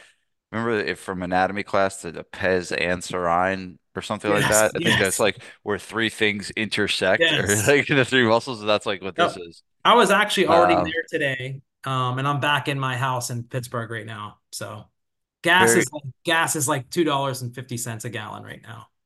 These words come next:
Speaker 1: Yeah,
Speaker 2: That's
Speaker 1: no, it is, it is pretty cheap. So wait, so, so there's this ten thousand square foot warehouse,
Speaker 2: Mm-hmm.
Speaker 1: and all the ma-, raw materials get shipped there,
Speaker 2: They
Speaker 1: and
Speaker 2: actually get
Speaker 1: everything
Speaker 2: shipped to our manufacturer,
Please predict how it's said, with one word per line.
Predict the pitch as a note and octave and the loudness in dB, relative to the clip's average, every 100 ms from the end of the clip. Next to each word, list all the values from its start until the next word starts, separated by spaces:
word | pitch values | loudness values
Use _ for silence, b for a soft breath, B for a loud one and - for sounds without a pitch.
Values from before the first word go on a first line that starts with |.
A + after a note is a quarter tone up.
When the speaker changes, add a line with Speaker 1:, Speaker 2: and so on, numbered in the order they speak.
| - | 2
Speaker 1:
Yeah, | B2+ B2 | 6 8
Speaker 2:
That's | |
Speaker 1:
no, | A2+ F#2+ | 8 4
it | G#2+ | 4
is, | A#2+ - | 0 -6
it | G#2 | -8
is | A2 A2 | -8 -10
pretty | - F2 | -16 -16
cheap. | E2 A#2+ G2+ | -10 -8 -2
So | D#3+ | 2
wait, | D#3+ B2+ | 4 4
so, | D3 | 0
so | B2+ C3 | -2 -4
there's | A2+ A2+ G2+ | -4 -4 -6
this | G2+ G2 - _ | -8 -12 -14 _
ten | C#3 C#3+ | -2 4
thousand | C#3 A#2+ | 4 2
square | B2 A#2 | -4 -4
foot | A2 G2+ | -4 -4
warehouse, | F#2+ F#2+ F2+ F2+ F2 - - b b b | 0 2 4 4 2 -6 -18 b b b
Speaker 2:
Mm-hmm. | B2 A2+ A#2+ | -10 -6 0
Speaker 1:
and | A2 G#2 G2 G2 F2+ D#2 - | 2 4 2 0 -8 -12 0
all | A2 | 2
the | A2+ | 2
ma-, | A2 - | 0 -6
raw | A2 G#2 | -4 -4
materials | G2+ - G#2 F#2+ F#2 E2 | -4 -4 -2 -2 -4 -4
get | - - | -6 -4
shipped | - - - - | -4 -6 -6 -4
there, | F2+ D#2+ E2 E2+ _ _ _ _ - | 0 0 0 -4 _ _ _ _ -4
Speaker 2:
They | D3+ | 0
Speaker 1:
and | E3+ | 2
Speaker 2:
actually | G#3 G#3 | 2 0
get | F#3 G#3 | 0 0
Speaker 1:
everything | |
Speaker 2:
shipped | G3 D#3 - | -2 -4 -2
to | F3 D#3 | 2 2
our | C#3+ | 2
manufacturer, | D3 C#3 B2 C3 B2+ C3 D#3+ D#3+ E3 F#3+ | 0 -4 -6 -4 -4 -4 -2 0 -2 -6